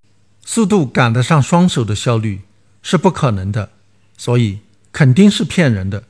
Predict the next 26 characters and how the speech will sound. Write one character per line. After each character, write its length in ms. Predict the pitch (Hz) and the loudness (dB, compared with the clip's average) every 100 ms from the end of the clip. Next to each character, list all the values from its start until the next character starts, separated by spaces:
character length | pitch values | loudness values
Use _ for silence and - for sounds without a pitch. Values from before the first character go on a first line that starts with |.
| _ _ _ _ _ _ _ _ | _ _ _ _ _ _ _ _
这 140 | - 190 | 0 2
个 80 | 160 | 4
完 240 | 120 127 | 4 2
全 180 | 131 127 | 4 4
就 140 | 151 | 2
是 100 | 135 | 0
造 240 | 131 147 113 | 0 0 0
谣 200 | 98 98 | -4 -6
了。 180 | 101 - _ _ _ _ _ _ _ | -8 -10 _ _ _ _ _ _ _
其 160 | - 160 | -2 0
实 120 | 190 | 0
听 220 | 170 190 | 2 2
过 160 | 196 180 | 4 2
霍 220 | - 185 | 2 2
金 180 | 160 147 | 2 2
演 220 | 120 143 | 4 4
讲 200 | 165 131 | 4 2
的 120 | 107 | 0
人 240 | 101 98 117 | -4 -6 -6
都 120 | - 123 | -2 -2
知 160 | 127 | -2
道， 300 | 123 113 117 _ _ _ _ _ _ | -4 -6 -8 _ _ _ _ _ _
霍 160 | 196 | 2
金 180 | 151 151 | 4 4
演 220 | 120 113 | 4 0
讲 240 | 127 104 | -2 -4